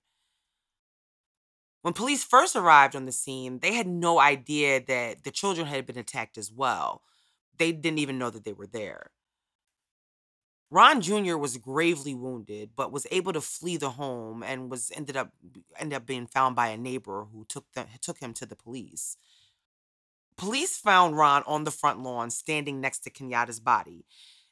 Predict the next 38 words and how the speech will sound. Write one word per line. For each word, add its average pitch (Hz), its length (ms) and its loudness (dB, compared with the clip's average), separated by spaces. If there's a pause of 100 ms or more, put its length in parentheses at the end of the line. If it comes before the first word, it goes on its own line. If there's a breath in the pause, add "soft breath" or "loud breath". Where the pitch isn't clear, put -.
And 165 80 -6
after 208 240 4
refusing 214 800 0
police 180 320 -6
orders 165 320 -2
to - 100 -8
get 151 200 -6
down 147 180 -2
on 135 80 -8
the 127 80 -8
ground, 131 560 0
he 143 100 -12
was 131 220 -10
ultimately 139 500 -4
tased 131 680 -8
and 127 160 -8
then 127 160 -6
taken 123 280 -10
into 123 160 -10
police 113 300 -10
custody. 78 640 -12 (1600)
When 185 120 0
firefighters 254 680 10
entered 190 280 -4
the 165 80 -2
home 139 800 -6
and 143 140 -10
put 170 140 -2
out 147 160 4
the 139 80 -8
fire, 131 560 4
they 143 160 -4
found 143 360 0
the 139 80 -4
body 123 480 2
of 120 160 -8
Ron 120 220 -4
Nevaeh, 107 480 -16